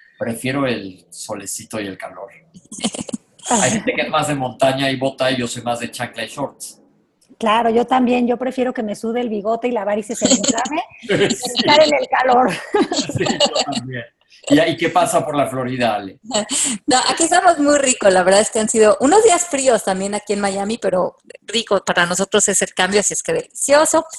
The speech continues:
Speaker 3: Y feliz de estar con ustedes y conectándonos en este programa en el que vamos a hablar, chequen este tema, cuatro estados de conciencia. Vamos a repasar cuáles son estos cuatro estados y vamos a ver,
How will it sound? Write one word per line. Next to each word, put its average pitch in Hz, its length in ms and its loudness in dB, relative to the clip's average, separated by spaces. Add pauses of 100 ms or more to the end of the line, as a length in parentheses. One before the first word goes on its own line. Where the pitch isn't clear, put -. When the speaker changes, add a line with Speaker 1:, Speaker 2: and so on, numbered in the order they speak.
(400)
Speaker 3:
Y 269 80 2
feliz 302 300 2
de 440 60 6
estar 294 240 2
con 285 140 4
ustedes 247 340 0
y 226 40 -4
conectándonos 220 840 0
en 180 160 -2
este - 260 -2
programa 170 680 2
en 190 140 -2
el 190 120 -4
que 202 140 -2
vamos 262 360 2
a 214 60 2
hablar, 175 340 0 (560)
chequen 240 360 2
este 220 240 -2
tema, 156 280 0 (920)
cuatro 320 640 4
estados 226 560 4
de 180 140 2
conciencia. 160 800 0 (200)
Vamos 302 300 4
a 294 60 4
repasar 180 640 0
cuáles 262 260 2
son 226 260 2
estos 220 260 -4
cuatro 190 520 0
estados 165 840 0 (480)
y 196 80 -8
vamos 233 340 4
a 220 80 2
ver, 196 260 2